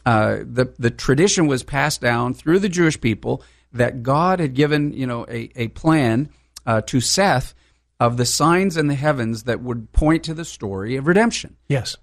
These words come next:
Speaker 1: And so literally for many centuries, the Jewish people looked at the twelve signs as pictures of the twelve tribes of Israel, but each one of those twelve told a story. It's a story that's told in a circle.
Speaker 2: Yes.
Speaker 1: And it begins with a virgin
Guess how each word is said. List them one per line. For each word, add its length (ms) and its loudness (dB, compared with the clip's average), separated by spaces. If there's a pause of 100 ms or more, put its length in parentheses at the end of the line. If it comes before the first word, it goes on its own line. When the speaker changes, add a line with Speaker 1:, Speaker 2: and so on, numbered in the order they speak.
(140)
Speaker 1:
And 220 2
so 480 2
literally 420 2
for 180 -2
many 420 2
centuries, 560 -2
the 80 -8
Jewish 300 0
people 320 0
looked 220 0
at 60 -2
the 80 -6
twelve 260 2
signs 420 2 (300)
as 220 0
pictures 500 0
of 80 -6
the 80 -8
twelve 360 4
tribes 340 2
of 100 0
Israel, 380 -2 (240)
but 100 2
each 220 0
one 120 4
of 60 2
those 220 0
twelve 560 2
told 320 4
a 40 -2
story. 440 2
It's 140 -6
a 40 4
story 400 2
that's 220 0
told 280 0
in 120 4
a 20 0
circle. 480 -2 (180)
Speaker 2:
Yes. 220 -4 (100)
Speaker 1:
And 120 2
it 100 -2
begins 380 0
with 120 2
a 40 0
virgin 560 0